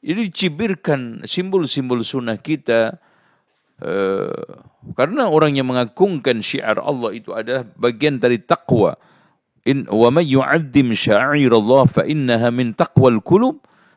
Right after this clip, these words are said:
Tetapi orang sekarang sudah banyak yang tidak bertakwa, rendah ketakwaannya, dengan mudah mencibirkan, menghina, mengolok-olok simbol-simbol sunnah. Maka kuncinya adalah sabar.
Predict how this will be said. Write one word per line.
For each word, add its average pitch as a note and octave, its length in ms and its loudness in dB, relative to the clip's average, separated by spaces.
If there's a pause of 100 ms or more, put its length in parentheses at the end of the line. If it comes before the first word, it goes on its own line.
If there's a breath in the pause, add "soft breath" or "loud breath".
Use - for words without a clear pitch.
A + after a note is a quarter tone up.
Tetapi E4 400 0
orang A#3 240 2
sekarang F#3+ 320 -4
sudah F3 240 -2
banyak E3+ 400 -4
yang C#3 80 -4
tidak C3 320 -8
bertakwa, B2+ 640 -10 (240 loud breath)
rendah B3 320 4
ketakwaannya, A3+ 800 -2 (320 loud breath)
dengan B3 240 -2
mudah D#3 480 0 (320 soft breath)
mencibirkan, D3+ 1120 -2
menghina, D3 800 2
mengolok-olok E3 1040 0 (160 soft breath)
simbol-simbol F3 880 2
sunnah. A3 480 -2 (680 soft breath)
Maka A#2 300 -8
kuncinya A2 800 -8
adalah F2+ 240 -10
sabar. F2 480 -18